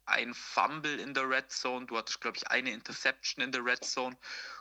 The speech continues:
und ich glaub, die Dolphins sind auch irgendwie viermal oder fünfmal haben sie versucht, den vierten Versuch auszuspielen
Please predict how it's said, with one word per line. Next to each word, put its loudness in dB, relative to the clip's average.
und -6
ich 0
glaub, 0
die -8
Dolphins -2
sind -4
auch -4
irgendwie -8
viermal 2
oder -4
fünfmal 2
haben 6
sie 0
versucht, -6
den -8
vierten -2
Versuch -4
auszuspielen -2